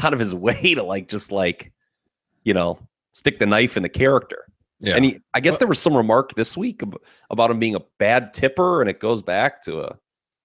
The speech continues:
Speaker 3: Well, Corey
Speaker 1: a
Speaker 3: Graves even
Speaker 1: stripper?
Speaker 3: s-, Corey Graves even said on, uh, Bring It to the Table that, I mean, he legit does not like him. 'Cause, I mean, Enzo is apparently Enzo twenty-four seven, inside the ring or out.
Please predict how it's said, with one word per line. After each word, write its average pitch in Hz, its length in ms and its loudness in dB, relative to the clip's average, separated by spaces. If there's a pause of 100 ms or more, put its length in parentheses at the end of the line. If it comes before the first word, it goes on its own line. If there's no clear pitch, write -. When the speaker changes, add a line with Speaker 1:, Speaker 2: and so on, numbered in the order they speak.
(580)
Speaker 3:
Well, 135 100 -8 (120)
Corey 170 240 0
Speaker 1:
a - 20 0
Speaker 3:
Graves 139 320 0
even - 80 0
Speaker 1:
stripper? 202 160 4
Speaker 3:
s-, - 140 -10 (380)
Corey 165 200 0
Graves 139 320 0
even 113 220 -2
said 110 260 -10
on, 98 220 -8
uh, 90 220 -12 (500)
Bring 135 160 0
It 123 80 -4
to 123 80 -8
the 107 80 -8
Table 123 340 -4
that, 95 180 -10
I 104 60 -14
mean, 101 140 -8
he 120 140 2
legit 113 520 -4
does 117 180 -4
not 110 220 -4
like 104 220 -10
him. 95 260 -12 (720)
'Cause, 113 160 -2
I 117 60 -8
mean, 117 200 -4 (100)
Enzo 131 300 0
is 107 100 -8
apparently 117 600 -6 (100)
Enzo 104 520 -2 (100)
twenty-four 110 600 -2
seven, 87 520 -10
inside 120 380 -4
the 104 100 -6
ring 107 240 -2
or 87 140 -10
out. 87 300 -12